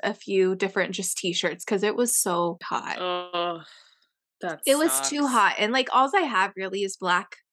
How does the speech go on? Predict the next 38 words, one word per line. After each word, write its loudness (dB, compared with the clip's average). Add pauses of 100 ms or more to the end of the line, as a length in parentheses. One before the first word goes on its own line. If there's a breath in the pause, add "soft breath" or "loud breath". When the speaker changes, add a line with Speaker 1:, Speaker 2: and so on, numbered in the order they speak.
(140)
Speaker 1:
clothes, -2
black 0
shirts, -2
Speaker 2:
Mm-hmm. -4 (360 loud breath)
Speaker 1:
and 2 (100)
I 2
was -2
just, -4
like, 0 (340)
trying 0
to -2
find 0
other -2
shirts -2 (100)
there 0
that 2
I 0
could -2
wear 2
that 0
weren't -2 (140)
black, -2 (280 loud breath)
so 4 (120)
alls 4
I 4
really 2
Speaker 2:
Yeah. -2
Speaker 1:
found 0
were, 0
like, -6 (120)
gray 2
shirts, -2
but -2
they 2
were 0
still 0 (260)
basically -2
black, 0